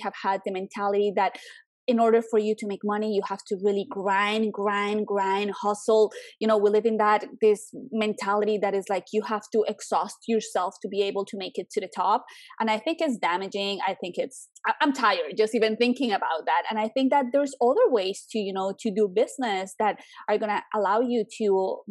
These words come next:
be financially independent and also taking care of yourself. So tell us a little bit about this.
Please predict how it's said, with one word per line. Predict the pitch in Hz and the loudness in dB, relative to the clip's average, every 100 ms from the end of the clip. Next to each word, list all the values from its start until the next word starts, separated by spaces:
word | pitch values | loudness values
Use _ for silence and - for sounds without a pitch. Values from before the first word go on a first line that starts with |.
| 196 | -2
be | 220 - | -2 -2
financially | 220 196 202 208 208 196 | -4 -2 -4 -2 -4 -4
independent | 170 - 403 381 330 330 - | -8 -4 -4 -2 -2 -4 -4
and | 220 | -2
also | 214 208 - - 208 202 196 - - | 0 0 -2 0 2 2 0 -4 -6
taking | 262 294 269 | -2 0 2
care | 415 | 2
of | 554 | 0
yourself. | 196 - - - - - _ - _ | -2 -4 -6 -6 -14 -20 _ -20 _
So | - 262 | 2 2
tell | 269 339 | 4 2
us | 359 | 4
a | |
little | 427 427 | 6 6
bit | 403 | 6
about | 359 254 226 | 4 4 4
this. | 226 370 - - | 4 4 2 -10